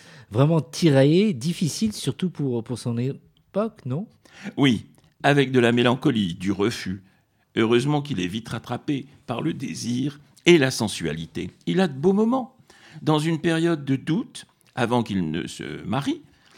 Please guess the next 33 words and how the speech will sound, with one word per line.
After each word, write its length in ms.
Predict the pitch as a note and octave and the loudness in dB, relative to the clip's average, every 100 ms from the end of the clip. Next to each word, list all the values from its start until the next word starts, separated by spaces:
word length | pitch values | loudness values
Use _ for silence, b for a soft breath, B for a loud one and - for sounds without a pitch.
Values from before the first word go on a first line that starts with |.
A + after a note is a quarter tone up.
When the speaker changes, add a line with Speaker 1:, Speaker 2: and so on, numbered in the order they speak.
| b b - | b b 0
Speaker 2:
un 100 | E3 | 2
garçon 360 | A3+ A#3 D4 | 2 0 -2
le 140 | G3+ F3+ | -2 -2
tire 180 | B3+ D3 | -2 0
de 80 | |
sa 180 | A#2+ A#2+ | -2 -2
mélancolie, 520 | F2+ F#2 F2 A2+ F#2 - B B | -2 -4 -4 -8 -10 -14 B B
le 180 | D3+ D#3 | 2 2
sous-lieutenant 720 | - A#3+ F3+ F3 F3 A3 F3 | 0 -2 4 4 2 -4 -4
Black 480 | A2 A#2 A3+ - A2 | -4 -2 -2 -2 0
Belair. 560 | C3+ B2 F#2+ F2 - - - | 0 2 -2 -8 -16 -20 -20
Ah, 60 | |
c'est, 280 | - - - | -16 -16 -16
ça 180 | - - | -16 -16
claque, 360 | - C4 - - | -8 -10 -8 -14
ça, 180 | - - | -14 -14
hein, 140 | A#2 F#3 B B B - | -14 -14 B B B -8
Black 240 | E3+ C3 | -8 -6
Belair. 380 | A#2 B2 A2+ G2 B B B | -2 -2 -4 -12 B B B
Il 180 | F#3+ G#3+ | 0 4
note 260 | A#3 F3 C3+ | 4 2 -2
dans 120 | C3+ | -4
son 220 | - A2+ | -4 -6
journal 480 | A2+ D#3 C4 G#3+ D3+ b b b b _ | -6 -4 -4 -4 -8 b b b b _
un 500 | F3 F3 C3 D3+ A3 | -2 0 0 -2 -2
admirable, 1080 | C#4 A#3+ F3+ G3 G3 G3+ A#3 G3+ D#3+ D3 A2 A#2 - | -2 -2 -2 0 0 -2 -2 -2 -2 -4 -4 -6 -8
je 120 | G2+ | -6
cite 340 | - E3+ C#3 | -4 -4 -4
évidemment, 380 | F#2+ G2+ C3+ E3+ - | -6 -6 -6 -4 -2
un 200 | D3 G3 | 0 2
admirable 640 | G3 E3+ E3 E3+ C#3+ G#2+ | 0 0 0 0 0 -2
modèle 580 | A2 C#3 B2+ C3 A#2 A2 | 0 2 2 2 0 0
d'homme, 360 | C#3+ B2 E2+ | 2 2 -2